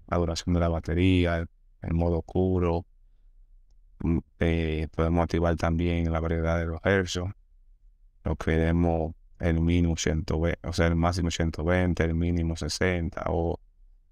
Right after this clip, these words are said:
los noventa, entre otras cosas.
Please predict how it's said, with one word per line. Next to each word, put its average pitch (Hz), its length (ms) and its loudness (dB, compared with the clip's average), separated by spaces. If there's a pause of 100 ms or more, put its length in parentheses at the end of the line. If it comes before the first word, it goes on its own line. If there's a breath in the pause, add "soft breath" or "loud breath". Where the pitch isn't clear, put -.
(140)
los 85 160 2
noventa, 82 640 0 (260)
entre 80 340 -2
otras 82 300 -2
cosas. - 380 -10